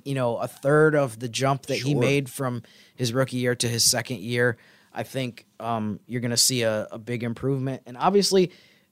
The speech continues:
Speaker 1: it's not, the other encouraging part is it's not like they have so far to go. It's not like they
Speaker 2: Right.
Speaker 1: won twenty-five games and you're like, "Well, there's talent and potential here, but man, they have to get so much better."
Speaker 2: Yeah.
Speaker 1: They won forty-two games. Um,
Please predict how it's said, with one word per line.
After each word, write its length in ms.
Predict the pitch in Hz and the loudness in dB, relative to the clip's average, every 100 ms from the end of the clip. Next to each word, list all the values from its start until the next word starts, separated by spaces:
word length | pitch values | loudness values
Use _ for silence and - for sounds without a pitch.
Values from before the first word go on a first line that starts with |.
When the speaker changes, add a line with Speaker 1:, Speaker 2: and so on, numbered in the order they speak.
| - | -4
Speaker 1:
it's 180 | 143 156 | -2 2
not, 320 | 185 185 - 143 - | 4 2 -2 -10 0
the 80 | 165 | 4
other 180 | 202 180 | 6 6
encouraging 480 | 147 147 139 135 | 4 2 2 0
part 260 | 127 135 131 | 2 2 4
is 120 | 123 | 2
it's 180 | 123 - | 0 2
not 220 | 160 110 | 2 2
like 160 | 139 - | 0 0
they 140 | 135 | -2
have 220 | 131 131 - | 0 0 2
so 180 | 139 131 | 0 0
far 300 | 135 123 117 | 0 0 -2
to 60 | |
go. 340 | 104 101 95 - | -6 -6 -8 -12
It's 160 | - - | -4 -2
not 100 | 147 | 2
like 120 | 143 | 2
they 80 | 127 | 4
Speaker 2:
Right. 100 | 135 | 2
Speaker 1:
won 180 | 139 131 | 0 -2
twenty-five 540 | 135 131 123 127 123 | -4 -4 -2 -2 -2
games 500 | 120 123 123 123 - - - _ _ _ | -2 -2 -2 -2 -4 -6 -16 _ _ _
and 140 | 131 | -2
you're 80 | 127 | 2
like, 200 | 127 127 | 2 4
"Well, 220 | 175 170 | 6 6
there's 160 | 165 147 | 6 2
talent 300 | 156 151 151 | 2 2 2
and 80 | 131 | -4
potential 460 | 131 143 139 131 123 | -4 -4 -4 -4 -4
here, 200 | 123 117 | -2 -2
but 160 | 110 | -4
man, 260 | 110 123 120 | -8 -10 -8
they 80 | 117 | -10
have 100 | - | -10
to 80 | |
get 120 | 120 - | -4 0
so 280 | - 131 | 0 0
much 240 | 120 113 107 | -4 -8 -4
better." 340 | 113 104 104 | -2 -2 -4
Speaker 2:
Yeah. 200 | 113 104 95 | -8 -10 -6
Speaker 1:
They 120 | 143 147 | 2 4
won 200 | 165 180 | 6 4
forty-two 480 | 175 180 175 185 | 4 4 4 4
games. 540 | 170 139 135 135 139 - - _ _ _ - | 4 4 4 2 0 -4 -10 _ _ _ -4
Um, 400 | 131 120 113 | 0 2 0